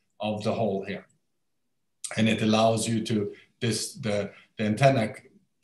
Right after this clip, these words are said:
uh, puts, puts nearly all the light amplitude here above the hole, so it increases the excitation intensity. And then the, when light wants to emit it, because it emits into the same, you have created a lot of mode density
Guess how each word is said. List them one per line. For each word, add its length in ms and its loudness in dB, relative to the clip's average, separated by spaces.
uh, 60 -8
puts, 360 0
puts 280 -6
nearly 220 2
all 240 8
the 100 4
light 300 4
amplitude 580 -4
here 160 -2
above 400 2
the 60 -4
hole, 360 4
so 180 -2
it 140 -4
increases 400 0
the 80 0
excitation 680 -2
intensity. 600 -2
And 260 6
then 500 8
the, 420 4
when 160 4
light 240 6
wants 180 2
to 120 2
emit 280 6
it, 320 2
because 320 0
it 100 2
emits 360 4
into 180 0
the 140 -4
same, 560 2
you 100 -2
have 120 -4
created 260 2
a 80 0
lot 320 2
of 200 -12
mode 400 4
density 760 0